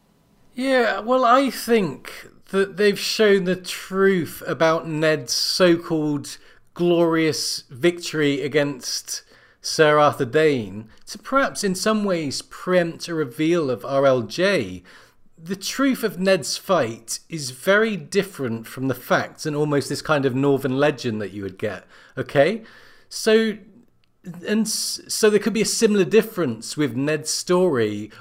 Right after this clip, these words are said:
or, and Jon's, of Jon's parents and the other stories that he's brought home from Robert's Rebellion.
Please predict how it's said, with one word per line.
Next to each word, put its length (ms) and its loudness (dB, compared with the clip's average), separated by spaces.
or, 340 0
and 560 -2
Jon's, 440 0
of 220 -2
Jon's 340 4
parents 720 0
and 220 -2
the 80 4
other 180 4
stories 540 0
that 160 -6
he's 180 -8
brought 440 -2
home 380 2
from 300 -2
Robert's 320 0
Rebellion. 600 -2